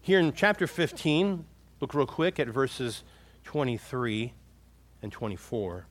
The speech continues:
Paul says, "But now that there is no more place for me to work in these regions," Paul says,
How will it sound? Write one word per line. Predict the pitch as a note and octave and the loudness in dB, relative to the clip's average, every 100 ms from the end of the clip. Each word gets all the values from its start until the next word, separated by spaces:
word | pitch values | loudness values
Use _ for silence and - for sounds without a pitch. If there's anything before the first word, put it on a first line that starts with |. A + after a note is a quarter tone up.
| - - - - _ - - - - - - - - - - - - - - - - | -20 -20 -20 -20 _ -20 -20 -20 -20 -20 -20 -20 -20 -20 -20 -20 -20 -20 -20 -20 -12
Paul | - A2 | -4 -4
says, | - A#2+ G2+ F2 - - - - - - - - - - - - - - - - - - | -2 -2 -2 -4 -10 -16 -18 -20 -20 -20 -20 -20 -20 -20 -20 -20 -20 -20 -20 -20 -6 2
"But | F3 | 4
now | E3+ G3 B3 C#4 C#4+ | 8 8 8 8 8
that | G#3+ F#3+ | 8 8
there | G3 G#3+ F3+ | 8 8 6
is | D3+ C3+ | 2 2
no | E3 G3 C4 | 6 8 10
more | B3+ B3 A#3 | 10 8 8
place | - G#3 A#3 B3+ - | 4 4 4 2 -2
for | - F#3+ | 0 2
me | D3 C3+ D3+ | 4 2 0
to | - F3 | 0 0
work | C#3+ C#3 F4+ D3+ C3+ - | 2 4 6 6 4 0
in | E3+ E3 G#3+ F#3 | 0 2 4 2
these | G3+ F3+ B2+ | 2 2 0
regions," | D3 D#4 A3 A2+ G2+ C#3+ | 0 0 0 -2 -2 -2
Paul | - C#3 A2+ | 0 0 0
says, | - A2 G2 C#3 | 0 -2 -2 -4